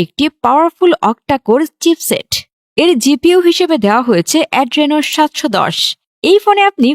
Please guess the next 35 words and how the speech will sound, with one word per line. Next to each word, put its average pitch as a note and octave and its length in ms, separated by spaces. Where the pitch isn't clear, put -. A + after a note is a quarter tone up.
পাবজি, C#4+ 360
ফ্রি B3 120
ফায়ারের G#3+ 360
মতো F#3+ 160
গেম A3+ 140
খুব C#4 140
ভালো C#4 300
গ্রাফিক্সে F#3+ 500
খেলতে G3 320
পারবেন। E3+ 320
আর C4 100
রেগুলার C#4 380
ইউজে F3+ 320
কোনো D4+ 200
ধরনের E4 320
সমস্যার G3 460
সম্মুখীন C4 520
হতে G3+ 220
হবে F#3 240
না। D#3+ 80
এই D4+ 240
বাজেটে E4+ 360
এমন G3+ 180
পারফরম্যান্স G#3 560
আমরা G3 260
আর G3 60
কোনো C#4+ 260
ফোনেই C4 260
দেখতে A#3 280
পাই F3+ 140
না। D3+ 140
ক্যামেরা C#4 320
হিসেবে D4+ 280
থাকছে - 380
পঞ্চাশ E4+ 400